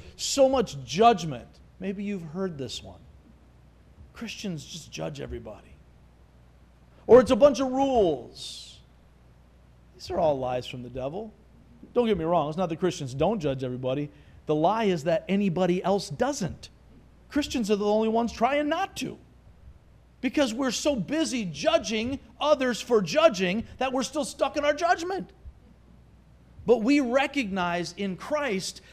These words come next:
that, yes, we might sin, we might let our minds get in the wrong place, but we gotta get out of there. That's not where we belong. Our minds need to follow the mind of Christ. It's not ours to judge.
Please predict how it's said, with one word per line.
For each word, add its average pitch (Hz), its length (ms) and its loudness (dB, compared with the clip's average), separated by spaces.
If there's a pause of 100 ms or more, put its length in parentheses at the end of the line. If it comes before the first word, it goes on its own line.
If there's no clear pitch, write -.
(100)
that, 220 200 -4
yes, 277 480 -6
we 254 160 -4
might 247 380 -4
sin, 240 460 -2
we 262 120 2
might 240 280 4
let 240 140 2
our 214 220 4 (140)
minds 220 420 0
get 226 200 0
in 226 80 -2
the 208 60 -4
wrong 208 300 0
place, 269 260 -2
but 233 140 -8
we 320 120 -2
gotta 277 160 -2
get 196 160 -2
out 320 160 -4
of 269 100 -4
there. 156 200 -4 (120)
That's 294 160 -6
not 208 180 -6
where 202 120 2
we 226 100 -2
belong. 233 680 -2 (540)
Our 330 140 0
minds 220 320 0
need 214 160 -2
to 208 80 -4
follow 196 300 2
the 202 80 0
mind 202 240 0
of 196 100 -14
Christ. - 600 -8 (1200)
It's - 100 -14
not 202 140 -2
ours 196 260 0
to 143 140 -14
judge. 165 520 -6